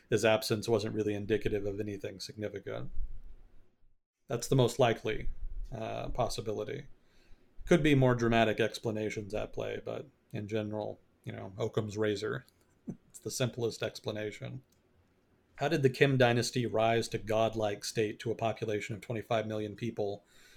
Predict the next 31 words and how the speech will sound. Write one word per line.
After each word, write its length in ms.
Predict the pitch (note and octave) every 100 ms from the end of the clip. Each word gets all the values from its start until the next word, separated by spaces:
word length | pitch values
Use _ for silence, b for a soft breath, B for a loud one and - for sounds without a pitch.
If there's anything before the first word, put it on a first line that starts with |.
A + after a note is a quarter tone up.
| b b -
Why 140 | - A2+
are 100 | A2+
they 120 | G#2+
so 180 | - A2
blindly 480 | G#2+ A2 A2 G#2
by 140 | G#2 G#2
the 80 | G#2+
North 240 | G#2 G2
Korean 300 | A2 G#2 F#2+
people? 500 | A2 G#2 A2+ A#2+ B2+ _ b b b b _ -
It's 100 | -
actually 280 | - -
kind 180 | B2+ B2+
of 80 | A2+
an 60 | A2+
interesting 440 | A2 A2 - G#2+
question. 640 | - A2+ - A#2+ A#2+ B2 -
Um, 460 | C3+ B2+ B2 B2 - - - - - _ _ - - - - -
so 160 | - D3
Korea 720 | - D#3 G3 G#3 D#3 C#3 C3+ - _ _ _ _
was 160 | B2+ A#2+
not 160 | C3+
a 40 | C3
developed 500 | A#2 A2+ A2+ A2 -
economy 480 | - A#2 A2 A2 A2
or 120 | A#2
society 720 | - - A2+ G#2 G#2+ A#2+ - -
when 140 | A#2
it 80 | G#2+
was 120 | A2+
being 540 | - A2+ G#2+ G#2 A#2